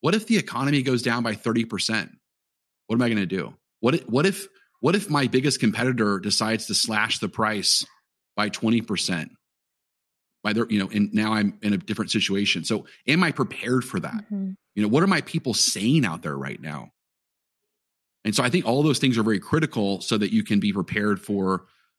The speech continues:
Speaker 1: again, whatever is going to come your way. I'm a big fan of, there's an economic seasonality of things. And I think, I don't think the twenty twenty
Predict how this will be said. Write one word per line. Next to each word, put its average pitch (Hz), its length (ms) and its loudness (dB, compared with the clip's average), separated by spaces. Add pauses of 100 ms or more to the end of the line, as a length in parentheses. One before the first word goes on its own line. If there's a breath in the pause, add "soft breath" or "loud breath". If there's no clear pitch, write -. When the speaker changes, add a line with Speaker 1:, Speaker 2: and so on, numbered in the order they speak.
Speaker 1:
again, 104 360 2
whatever 107 540 0
is 101 200 0
going 101 220 0
to 92 60 -4
come 95 200 0
your 92 120 2
way. 101 240 0
I'm 117 200 2
a 127 40 4
big 120 160 2
fan 113 280 0
of, 98 180 -2 (460)
there's 107 140 2
an 120 120 4
economic 107 460 2
seasonality 110 680 2
of 143 100 0
things. 156 360 0
And 98 80 2
I 98 80 0
think, 110 320 -2
I 110 80 2
don't 123 260 2
think 110 280 0
the 101 80 0
twenty 110 280 2
twenty 104 500 0